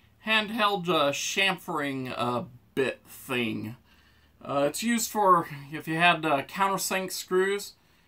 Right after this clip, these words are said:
it's, uh, used for creating the countersink, uh, by hand. Uh, you can also buy, uh, you can also buy a, a bit that'll go into, like, a drill or a cordless screwdriver that can do the same. But, uh, sometimes I like, uh,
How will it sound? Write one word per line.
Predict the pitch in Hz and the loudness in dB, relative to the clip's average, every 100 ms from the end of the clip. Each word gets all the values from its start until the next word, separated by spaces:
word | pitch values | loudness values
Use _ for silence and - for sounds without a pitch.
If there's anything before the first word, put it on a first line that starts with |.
| _ | _
it's, | - 160 - | -6 -6 -2
uh, | 160 151 | 0 2
used | 151 180 196 - | 0 -2 -4 -6
for | 208 180 151 | 0 0 0
creating | - 180 175 175 165 160 147 _ _ _ _ _ _ | -2 2 4 4 4 2 -2 _ _ _ _ _ _
the | 127 147 151 147 139 | -4 0 4 4 2
countersink, | - 185 202 151 - 139 135 - | 2 4 4 2 -2 -4 -4 -4
uh, | 143 139 139 | 0 0 4
by | 143 147 | 4 4
hand. | 208 202 - - - _ _ - - | 0 -2 -4 -10 -16 _ _ -12 -4
Uh, | |
you | 147 165 | -2 0
can | 185 | 4
also | 190 196 202 | 6 4 2
buy, | 165 160 165 160 160 | 0 4 4 6 4
uh, | 143 135 | 2 0
you | 139 | -2
can | 147 | 0
also | 175 175 180 | 0 0 -4
buy | 143 151 151 | 2 4 4
a, | 143 127 123 123 120 | 4 0 0 0 2
a | 113 117 120 | 2 0 0
bit | 117 160 143 | 2 0 2
that'll | 135 123 | -2 -4
go | 127 135 131 | -2 -2 -2
into, | 127 - 123 | -4 -6 -4
like, | 120 | -4
a | 113 | -8
drill | 117 123 139 143 | -6 -4 0 2
or | 139 - 113 110 | 0 -2 -2 -4
a | |
cordless | - 139 123 113 | -4 -6 -4 -6
screwdriver | - 165 147 123 113 | -4 -2 0 0 0
that | 113 - | -4 -8
can | 127 | -4
do | 120 | -4
the | 117 | -4
same. | - 185 185 180 - - - _ - | -2 -2 -2 -6 -16 -20 -20 _ -6
But, | 175 175 - | -4 -4 -2
uh, | 190 180 | 0 0
sometimes | 226 220 220 190 | -2 0 2 2
I | 180 | 2
like, | 180 180 - | 2 2 0
uh, | 185 165 | 2 2